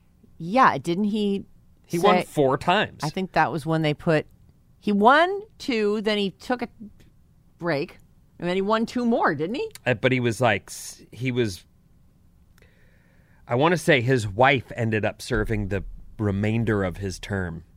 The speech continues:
Speaker 1: Oh,
Speaker 2: I, you
Speaker 1: like
Speaker 2: know what?
Speaker 1: they
Speaker 2: We
Speaker 1: kept it
Speaker 2: shouldn't talk
Speaker 1: quiet,
Speaker 2: about
Speaker 1: but
Speaker 2: history.
Speaker 1: yeah, we
Speaker 2: We
Speaker 1: don't
Speaker 2: don't know
Speaker 1: know.
Speaker 2: what we're
Speaker 1: We
Speaker 2: talking
Speaker 1: don't know.
Speaker 2: about.
Speaker 1: We're dummies.
Speaker 2: I'm gonna
Speaker 1: Don't
Speaker 2: move on.
Speaker 1: call us
Speaker 2: Yeah,
Speaker 1: history
Speaker 2: never
Speaker 1: teachers.
Speaker 2: mind.
Speaker 1: Stop it.
Speaker 2: History teachers. Yeah, actually, write us. What was that again?
Speaker 1: Yeah, give
Speaker 2: Was
Speaker 1: us
Speaker 2: it
Speaker 1: the whole
Speaker 2: three or
Speaker 1: story.
Speaker 2: was it four?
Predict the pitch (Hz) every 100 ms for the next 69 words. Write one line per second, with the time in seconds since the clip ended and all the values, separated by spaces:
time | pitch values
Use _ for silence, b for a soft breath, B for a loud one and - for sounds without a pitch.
0 | _ _ - - - - - - - 139
1 | 151 151 170 196 202 214 180 240 190 180
2 | 165 165 165 160 165 170 170 - 190 180
3 | 160 151 147 123 254 285 277 240 220 220
4 | 277 247 294 277 285 285 180 170 330 370
5 | - 349 339 320 311 320 240 127 214 -
6 | 151 143 127 107 87 226 220 180 147 -
7 | 147 131 160 147 156 143 156 147 - -
8 | 269 131 180 254 226 170 - - 165 214
9 | 147 90 - 160 175 196 220 220 208 226
10 | 226 180 143 208 147 170 240 226 262 269
11 | 254 202 170 170 - 202 202 196 185